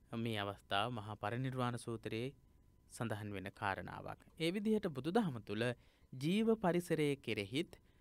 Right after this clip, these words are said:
අජීව පරිසරයේ කෙරෙහිත් දැක්විය යුතු ආකල්ප මොනවද කියලා බොහෝ කරුණු මේ පාඩමේ ඇතුළත් වුණා.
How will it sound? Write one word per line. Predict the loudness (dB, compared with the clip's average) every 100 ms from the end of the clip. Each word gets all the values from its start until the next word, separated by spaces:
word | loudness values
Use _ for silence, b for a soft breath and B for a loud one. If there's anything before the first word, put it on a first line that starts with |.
| b 0
අජීව | 2 4 6 4
පරිසරයේ | 6 4 2 0 0 -2
කෙරෙහිත් | -4 0 2 0 -4 -8 -18 b b b
දැක්විය | 0 0 0 0 4
යුතු | 4 2 -4 0
ආකල්ප | 2 4 2 0 -2
මොනවද | -6 -2 -2 -2
කියලා | -4 0 0 2 -2 b b b -16
බොහෝ | 0 2 4 4 4
කරුණු | 2 2 4 4 0 -4 -8 _
මේ | -4 -2
පාඩමේ | 4 4 4 0 -2
ඇතුළත් | -4 -4 0 0 0
වුණා. | 0 0